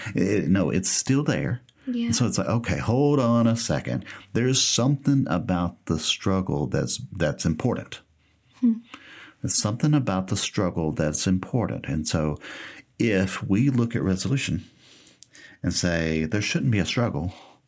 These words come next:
Speaker 1: we're missing a huge piece.
Speaker 2: Wow.
Speaker 1: So let's go back to the regret.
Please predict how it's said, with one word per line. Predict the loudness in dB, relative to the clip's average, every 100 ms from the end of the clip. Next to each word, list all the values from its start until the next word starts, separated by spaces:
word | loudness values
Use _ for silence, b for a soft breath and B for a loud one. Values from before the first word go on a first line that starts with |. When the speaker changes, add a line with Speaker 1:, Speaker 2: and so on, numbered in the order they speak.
| _ b b b b b b b _ -4
Speaker 1:
we're | 0
missing | 2 4 2 2 0 0
a |
huge | -2 -4 -6 -10 -4
piece. | -4 -2 0
Speaker 2:
Wow. | 0 0 -4 -6 -10 B B B _
Speaker 1:
So | -4 -2
let's | 0 -2 -6
go | -4 -2 2 2 2
back | -2 -2 -4 -8
to | -4 -2 0 -2
the | -2 0 0 -2
regret. | -4 -4 -2 -4 -4 -12 -18